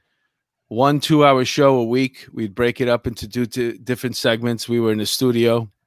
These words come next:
We would drive all the way into the city to do it, to, uh, figuring out how to do it on our own because we didn't have anybody. If we wanted to keep doing it, Bill and I had to keep doing it.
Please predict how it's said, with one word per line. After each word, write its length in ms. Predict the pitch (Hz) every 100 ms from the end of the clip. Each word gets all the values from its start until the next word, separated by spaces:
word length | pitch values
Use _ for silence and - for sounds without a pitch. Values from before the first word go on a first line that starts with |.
| _ -
We 140 | 110
would 140 | 107 98
drive 280 | 113 107
all 120 | 113 113
the 60 |
way 140 | 110 110
into 200 | 107 113
the 120 | 101
city 320 | - 117 113
to 80 | 107
do 220 | 101 110
it, 140 | 107 - _ - - _ _ _ -
to, 300 | 135 127 117
uh, 200 | 113 104
figuring 560 | - 160 147 139 127
out 300 | 135 127 117
how 140 | 110 135
to 60 |
do 200 | 127 139
it 60 | 139
on 140 | 123
our 220 | 113 113 143
own 240 | 143 123
because 520 | 113 - 107 - - - _ _ _ _ -
we 140 | 113
didn't 160 | 135 127
have 160 | 131
anybody. 340 | 127 127 127 117
If 320 | 113 110 110
we 80 | 175
wanted 220 | 196 180
to 80 | 147
keep 240 | - 165
doing 220 | 151 156 135
it, 140 | 104
Bill 180 | 147 147
and 120 | 131
I 140 | 131
had 140 | 123 117
to 80 | 104
keep 320 | - 127 -
doing 240 | 131 107
it. 120 | 87